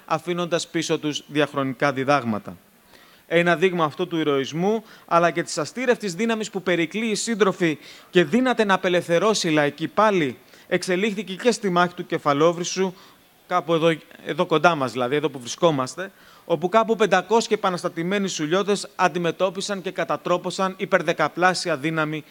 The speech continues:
του Οθωμανικού στρατού. Στη μάχη αυτή πέθανε πολεμώντας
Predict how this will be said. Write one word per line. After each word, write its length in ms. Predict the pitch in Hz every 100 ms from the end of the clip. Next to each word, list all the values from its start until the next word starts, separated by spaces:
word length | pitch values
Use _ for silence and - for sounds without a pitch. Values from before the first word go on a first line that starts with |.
| - _
του 80 | 165
Οθωμανικού 600 | 160 151 147 139 135 151
στρατού. 540 | 143 147 135 170 143 98 _ _ _ _ _ _ _
Στη 180 | - 131
μάχη 280 | 156 202 196
αυτή 200 | - 196
πέθανε 400 | 202 202 196 175
πολεμώντας 840 | 170 160 156 175 214 220 233 -